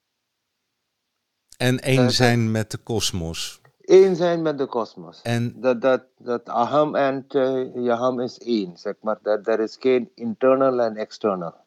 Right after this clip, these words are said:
Speaker 1: En
Speaker 2: Zo.
Speaker 1: Ehm,
Speaker 2: Zo, als wij dat, dat, er is geen involute en exclude, als wij kan dat ac-, zeg maar accepteren, dan kunnen wij ook, eh, taalsyntax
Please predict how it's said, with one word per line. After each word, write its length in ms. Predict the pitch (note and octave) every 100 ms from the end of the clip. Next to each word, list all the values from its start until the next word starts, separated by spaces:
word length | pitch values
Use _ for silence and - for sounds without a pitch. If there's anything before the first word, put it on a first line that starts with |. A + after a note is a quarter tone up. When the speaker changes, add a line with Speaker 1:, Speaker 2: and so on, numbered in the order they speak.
| _ _ _ _ _ _ _ _ _ _
Speaker 1:
En 420 | - A2+ A#2 A#2+ _
Speaker 2:
Zo. 300 | - G#2 G2+ - _ _
Speaker 1:
Ehm, 400 | - G#2 G#2 G#2
Speaker 2:
Zo, 180 | G#2 B2
als 200 | A#2+ A#2+
wij 140 | C3 C3+
dat, 220 | C#3 A#2+
dat, 320 | C#3 C3+ -
er 140 | B2+
is 120 | B2 B2
geen 280 | D3 D3 C#3+
involute 720 | C#3+ C3+ C3+ C3+ C#3+ C#3+ C#3+
en 140 | C#3+
exclude, 600 | C#3 C#3+ - C#3 C#3+ C#3
als 120 | C3
wij 120 | C3+ C3
kan 180 | C3+
dat 220 | C3 C3+ C#3
ac-, 300 | C3+ - C3
zeg 160 | B2 C3+
maar 140 | C#3
accepteren, 880 | B2+ C3 - B2+ - D#3 C3 G2+ A2 - _
dan 420 | - A2 G#2+ A#2
kunnen 340 | A2 A#2 A#2
wij 160 | A#2 A#2+
ook, 200 | C3 B2
eh, 80 | C#3
taalsyntax 1120 | C3+ - B2+ C#3+ C3+ C#3+ C3+ B2+ C#3+ - -